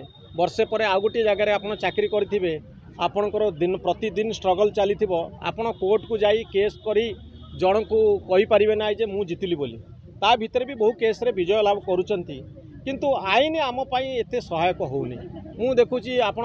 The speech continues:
ଦେଖନ୍ତୁ, ମୁଁ ଜାଣିଛି ବହୁତ ଲୋକଙ୍କ ଉପରେ ମାଡ଼ ହେଇଛି ଫିଲ୍ଡରେ, ସାମ୍ବାଦିକଙ୍କ ଉପରେ ଅତ୍ୟାଚାର ହେଇଛି, ଟର୍ଚର ହେଇଛି, କିନ୍ତୁ କିଛି କରି ହେଇନି। ବହୁ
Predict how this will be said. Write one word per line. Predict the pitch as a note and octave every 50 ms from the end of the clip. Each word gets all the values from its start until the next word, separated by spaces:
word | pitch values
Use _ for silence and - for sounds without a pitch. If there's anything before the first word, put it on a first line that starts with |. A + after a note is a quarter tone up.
| A#3
ଦେଖନ୍ତୁ, | A3+ G#3 - A#3+ B3 A3+ A#3
ମୁଁ | A#3 B3 A#3+
ଜାଣିଛି | A#3+ A3+ A#3+ C4+ - - A3+
ବହୁତ | G3+ E3+ G#3 G#3+ B3+ D#4+ -
ଲୋକଙ୍କ | C#4 B3 - B3+ B3 B3 B3
ଉପରେ | A#3 A3 B3 A#3+
ମାଡ଼ | G#3 E3+ E3 F3
ହେଇଛି | F3+ F3+ F3+ F3 E3+ E3+
ଫିଲ୍ଡରେ, | - D3+ D#3 D3 C#3+ C#3 C#3
ସାମ୍ବାଦିକଙ୍କ | - E3 D#3 D#3 D3 C#3+ C3 D3 C3+ B2+
ଉପରେ | A#2+ G#2+ - - - - D#2+ - - - - - - - -
ଅତ୍ୟାଚାର | D#3+ F#3 - - B3 A#3+ A3+ F3 A#3 A3+ G#3+ G3
ହେଇଛି, | D#3 D#3 C#3+ - - - - - - - - - - - - - - - - - - -
ଟର୍ଚର | G3 G#3+ - - - B3 B3 B3 A3
ହେଇଛି, | G3+ F#3+ F3+ - - D3+ C3
କିନ୍ତୁ | - - G3+ - -
କିଛି | - A3 - - B3+
କରି | A#3+ A3+ F#3+ E3+
ହେଇନି। | D3 C#3+ C3 A2+ G#2+ - - - - - - - - - - - - -
ବହୁ | - A3 C4+ D4+